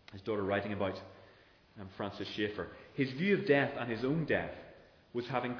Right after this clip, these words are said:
confidence that life matters and that the world matters, that life and existence is something real, true, and eternal, and is not going to just disappear into thin air. Because of that, you fight to live, and because of that, you need to go out and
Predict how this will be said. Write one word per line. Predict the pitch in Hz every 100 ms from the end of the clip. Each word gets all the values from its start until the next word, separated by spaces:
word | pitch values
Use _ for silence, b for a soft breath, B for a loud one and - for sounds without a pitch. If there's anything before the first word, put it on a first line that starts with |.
| 127
confidence | 170 165 147 143 -
that | 110
life | 110 131 151 -
matters | 127 135 147 92 82 - - B B B -
and | 104
that | 113
the | 110
world | 107 123 143 160 123
matters, | 101 90 85 - - - B B B -
that | 104
life | 113 139 135
and | 123
existence | 104 120 123 120 104
is | 110 -
something | 110 - 98 95
real, | 113 127 151 147 151 -
true, | 123 123
and | 104
eternal, | 98 - 131 98 87
and | 95
is | 95
not | 113 139 127
going | 113
to | 101
just | 98 98
disappear | 107 - 107 101
into | 98 104 -
thin | 95
air. | 107 104 85 B B B B
Because | 110 - 165
of | 165
that, | 120 104
you | 107 -
fight | 120 127 -
to | 120
live, | 117 127 87 - -
and | 98
because | 104 143 156
of | 160
that, | 101 98
you | 104
need | 104
to | 104
go | 104 98
out | 120 139
and | 131